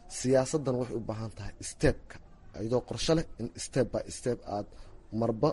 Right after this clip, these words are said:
dhinac aad xaliso. Horta, marka horeeto, maamul xoog badan maxaad dhisi kartaa? Waa maamul cadaaladiisa hay'ado booliis oo shuru-, madax bannaan, oo sha-, shaqadooda u madax bannaan, iyo garsoor madax bannaan markaad aragtid,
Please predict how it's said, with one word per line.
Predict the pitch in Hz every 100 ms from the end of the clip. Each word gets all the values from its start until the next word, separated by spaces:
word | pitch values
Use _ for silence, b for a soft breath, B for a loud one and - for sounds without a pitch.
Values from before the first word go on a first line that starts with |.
| - - - -
dhinac | 156 156 -
aad | 110
xaliso. | - 90 82 - - - B B B B B B B -
Horta, | 156 -
marka | 185 180 165
horeeto, | 160 143 151
maamul | 139 143 175 175 165 156 - - -
xoog | - 190 202 160
badan | 135 147 143
maxaad | 135 147
dhisi | 147 131
kartaa? | 107 - 123
Waa | 123 127
maamul | 143 175 180 170
cadaaladiisa | - 120 127 135 156 170 156 165 175
hay'ado | 139 143 165
booliis | 143 156 165 151
oo | 156
shuru-, | 147 - 156 -
madax | 127 175 -
bannaan, | - 185 202 214 B B B B B B -
oo | 123 139 139 139 123
sha-, | - 170
shaqadooda | - 151 180 170 147
u |
madax | 190 180 -
bannaan, | 175 190 208 - B B B
iyo | 135 143
garsoor | 156 156 196 180
madax | 190 190
bannaan | 185 190 196
markaad | 196 190
aragtid, | 190 190